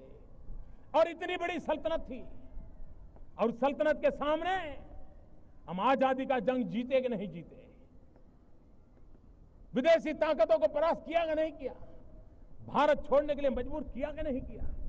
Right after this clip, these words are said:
हम ही तो थे, हमारे ही तो पूर्वज थे जिन्होंने ये सामर्थ्य दिखाया था। समय की मांग है,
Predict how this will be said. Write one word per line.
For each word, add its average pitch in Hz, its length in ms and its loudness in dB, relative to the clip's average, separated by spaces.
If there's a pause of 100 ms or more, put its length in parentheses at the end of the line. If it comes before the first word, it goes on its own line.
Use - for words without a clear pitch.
(400)
हम 214 120 4
ही 330 120 4
तो 302 180 4
थे, 202 400 0 (560)
हमारे 208 420 2
ही 311 80 2
तो 311 140 4
पूर्वज 240 360 0
थे 269 240 -4 (800)
जिन्होंने 233 460 2 (640)
ये 190 140 -2
सामर्थ्य 190 500 -8
दिखाया 170 380 -12
था। 160 160 -16 (920)
समय 208 280 2
की 202 180 -6
मांग 190 420 -4
है, 156 160 -8